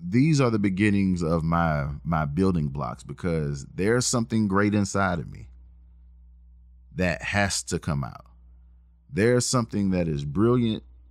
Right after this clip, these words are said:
in here that has to come out. And I encourage you all to do those same things. Look yourself in the mirror. Like, like, really look yourself in the mirror and say, "Hey, am I getting it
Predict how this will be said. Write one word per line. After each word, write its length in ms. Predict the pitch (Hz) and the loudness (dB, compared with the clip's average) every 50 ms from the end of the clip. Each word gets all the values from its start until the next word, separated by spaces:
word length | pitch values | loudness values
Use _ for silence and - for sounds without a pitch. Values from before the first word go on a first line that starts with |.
| - - _ _ _ - - - - - - - - - - | -20 -20 _ _ _ -20 -20 -20 -20 -20 -20 -20 -14 -4 0
in 180 | 117 131 143 | 0 2 4
here 480 | 147 147 165 185 156 104 69 - - - _ _ _ _ - _ _ _ - - - - - - - - - | 4 4 4 4 2 2 0 -2 -8 -16 _ _ _ _ -20 _ _ _ -20 -20 -20 -20 -20 -20 -20 -10 -2
that 260 | 90 95 92 - - | -2 -2 -2 -2 -2
has 260 | - 107 107 - - | -2 -2 -2 -2 -2
to 100 | - - | -8 -8
come 240 | - - 87 85 90 | -4 -2 -2 0 0
out. 260 | 87 78 67 - - - - - - - - - | 0 -2 -2 -6 -12 -20 -20 -20 -20 -20 -18 -10
And 160 | - 90 87 | -6 -2 -2
I 160 | 87 85 80 76 | 0 0 -2 -2
encourage 480 | 73 - - 135 123 139 139 131 131 | -4 -4 -4 -2 0 2 0 0 0
you 160 | 123 110 107 | 0 2 2
all 240 | 104 98 98 98 95 | 2 2 2 2 0
to 120 | - - 82 | -2 -4 -6
do 200 | 80 90 87 82 | -2 -2 -2 0
those 240 | 85 85 82 80 | 0 0 -2 -2
same 340 | - - 87 87 87 87 80 | -4 -4 -2 0 0 0 -2
things. 480 | - 87 90 76 64 57 71 - - - - - | -2 -2 -4 -2 -4 -6 -10 -14 -16 -20 -18 -10
Look 320 | - 85 117 180 214 - | -4 -2 0 0 -2 0
yourself 380 | - 226 214 - 208 208 185 - | -2 -2 -2 -2 -2 -4 -4 -4
in 60 | 180 | -4
the 80 | 175 175 | -4 -2
mirror. 280 | 180 180 156 98 - | -4 -4 -4 -4 -4
Like, 320 | - 92 107 98 85 - - - - - - - - - - | -2 0 0 0 0 -2 -6 -14 -20 -20 -20 -20 -20 -10 -2
like, 180 | - 113 98 80 | -2 0 0 0
really 280 | 87 117 160 190 190 180 | 2 4 4 4 4 4
look 220 | 160 147 147 - | 2 2 0 0
yourself 300 | 120 113 - 113 107 - | -2 -2 0 -2 -2 0
in 60 | 92 92 | 0 0
the 40 | |
mirror 220 | 95 92 90 90 82 | 0 2 2 0 0
and 100 | 82 80 | -2 -2
say, 160 | - 78 71 | -2 -2 -4
"Hey, 320 | 69 76 82 - 50 - - - - _ _ _ _ _ _ _ _ _ _ _ _ - - - - - - - - - - | -2 -2 -4 -6 -6 -10 -20 -20 -20 _ _ _ _ _ _ _ _ _ _ _ _ -20 -20 -20 -20 -20 -20 -20 -16 -4 0
am 220 | 107 104 98 87 | 2 4 4 4
I 140 | 80 78 73 | 2 2 0
getting 440 | 71 73 87 107 127 - 147 160 156 | -4 0 2 2 2 2 2 0 0
it 200 | 170 170 - | 0 -2 -6